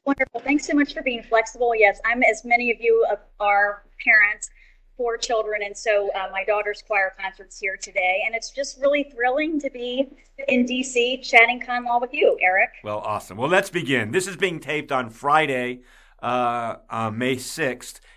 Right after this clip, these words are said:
Speaker 2: and it'll probably be released next Tuesday or Wednesday. This is the week where we got the draft opinion from Justice Alito, um, which the court has authenticated as a draft opinion, but only a draft.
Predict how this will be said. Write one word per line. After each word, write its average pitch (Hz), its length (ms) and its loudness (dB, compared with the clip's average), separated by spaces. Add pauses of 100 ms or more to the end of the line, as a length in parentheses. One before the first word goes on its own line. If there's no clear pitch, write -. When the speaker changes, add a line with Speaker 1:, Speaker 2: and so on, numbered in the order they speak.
(100)
Speaker 2:
and 120 540 -6
it'll 120 180 -2
probably 123 340 2
be 117 180 -8
released 123 440 -4
next 117 280 -8
Tuesday 113 280 -6
or 101 80 -6
Wednesday. 104 540 -4 (420)
This - 80 -12 (260)
is 151 60 -4
the 151 80 0
week 135 280 2
where 127 120 2
we 123 120 0
got 120 260 2
the 117 80 -8
draft 117 400 -4
opinion 113 640 -6
from 107 160 -14
Justice 110 380 -8
Alito, 110 500 -8 (340)
um, 95 460 -10 (240)
which 107 160 -10
the 117 80 -8
court 117 300 -4
has 117 200 -2
authenticated 110 680 -4
as 110 180 -8
a 107 80 -8
draft 107 380 -8
opinion, 113 580 -10
but 139 300 -4
only 117 260 -6
a 92 40 -8
draft. 85 420 -12